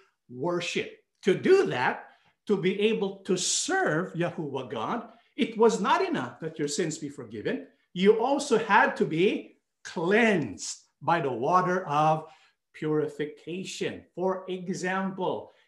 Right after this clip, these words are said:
a person who touches a dead body, in Numbers nineteen eleven,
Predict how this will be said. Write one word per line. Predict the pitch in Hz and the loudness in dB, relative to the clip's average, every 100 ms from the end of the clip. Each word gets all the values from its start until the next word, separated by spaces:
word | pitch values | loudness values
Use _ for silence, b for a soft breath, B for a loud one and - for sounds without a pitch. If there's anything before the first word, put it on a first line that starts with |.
| b | b
a | 170 190 185 - | -4 -4 -4 -6
person | 196 214 214 226 196 - - _ _ _ _ | 2 2 4 4 4 2 -10 _ _ _ _
who | - 311 190 185 262 - _ _ _ _ | -2 4 6 6 2 -6 _ _ _ _
touches | - 208 208 190 190 | -4 -4 0 0 0
a | 190 | -4
dead | 147 185 151 | -4 -6 -6
body, | 170 208 170 | 0 2 2
in | 117 120 | -2 -6
Numbers | 165 170 175 - | -8 -6 -8 -6
nineteen | 175 160 185 175 | -8 -6 -6 -4
eleven, | 185 202 190 | -2 -2 -2